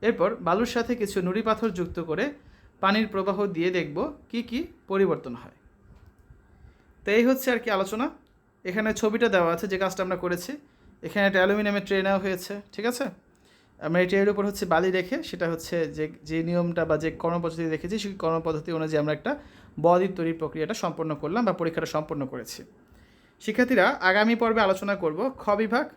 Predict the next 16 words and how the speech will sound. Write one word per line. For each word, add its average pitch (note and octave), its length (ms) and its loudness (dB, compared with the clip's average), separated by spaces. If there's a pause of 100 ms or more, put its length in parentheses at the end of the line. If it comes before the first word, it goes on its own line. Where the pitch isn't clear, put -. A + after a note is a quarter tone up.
(160)
রচনামূলক G3 600 0
প্রশ্ন, F#3 360 -2
প্রেক্ষাপট G3 480 0
নির্ভর F3+ 280 0
যেগুলো E3+ 280 0
আছে D3+ 180 2
সেগুলো। D3+ 360 -4 (540)
পাঁচটা G#3+ 260 4
প্রশ্ন B3+ 220 0
অ্যান্সার A3 260 2
করতে A3+ 240 0
হবে, A#3 220 4 (160)
প্রত্যেকটা G3 380 -4
হচ্ছে G#3 180 -6
আট F3+ 200 0
করে, A#3 260 -2